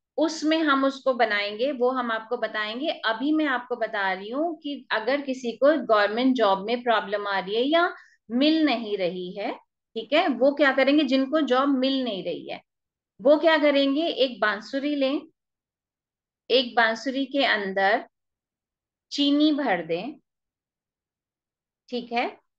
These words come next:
चीनी भरने के बाद उसे रात में ठीक है, रात में आप उसे लेकर जाएंगे किसी ऐसी जगह पे जहाँ पे मिट्टी हो, लेकिन आपको वहां पे कोई देखे ना, ठीक है।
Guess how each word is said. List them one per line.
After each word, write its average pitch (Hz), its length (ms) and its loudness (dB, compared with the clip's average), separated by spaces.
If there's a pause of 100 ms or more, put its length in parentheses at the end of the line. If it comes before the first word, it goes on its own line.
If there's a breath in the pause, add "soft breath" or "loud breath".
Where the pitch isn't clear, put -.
(420)
चीनी 285 380 6
भरने 254 440 4
के 254 200 4
बाद 220 520 4 (540)
उसे 294 560 0 (140)
रात 233 480 2
में 175 340 -10 (1040)
ठीक 214 160 -8
है, 254 100 2
रात 220 360 4
में 277 180 4
आप 233 280 4
उसे 247 220 0
लेकर 226 380 0
जाएंगे 202 480 -2
किसी 277 580 -6 (360)
ऐसी 254 320 2
जगह 220 320 4
पे 294 220 0
जहाँ 233 480 0
पे 349 300 0 (340)
मिट्टी 247 420 -2
हो, 339 160 2
लेकिन 262 480 0
आपको 226 480 -2
वहां 233 320 2
पे 285 160 -4
कोई 320 240 -4
देखे 208 600 -2
ना, - 300 -10 (100)
ठीक - 180 -12
है। 320 160 -6